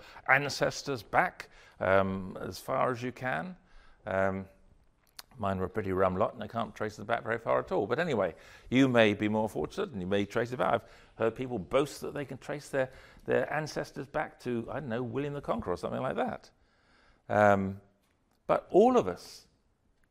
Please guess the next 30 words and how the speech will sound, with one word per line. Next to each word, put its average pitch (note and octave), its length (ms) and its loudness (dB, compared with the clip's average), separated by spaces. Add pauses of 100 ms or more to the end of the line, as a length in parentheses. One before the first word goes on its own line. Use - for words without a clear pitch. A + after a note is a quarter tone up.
(220)
can B2 160 -4
trace B2+ 360 0
our G2 140 2
spiritual - 880 -4 (300)
genealogy, F#2+ 840 -2 (1400)
and G#2 260 0 (320)
you G2+ 120 0
may G#2 180 2
know A2 160 4
the G2 120 -4
start - 340 0
of E2 80 -10
that F2 180 0
line. G2+ 380 -4 (760)
You G#2 140 -2
may G#2 160 4
know A2 200 4
the G2 100 0
person G#2+ 460 -2
who F#2+ 320 0 (380)
spoke A#2+ 500 2
to A2+ 120 -2
you A2+ 180 4
of F#2 140 -4
Christ, C3 460 -6
who F2+ 120 -4
was F#2 160 -4
instrumental B2 640 -6
in G2 120 -6
your A2+ 340 2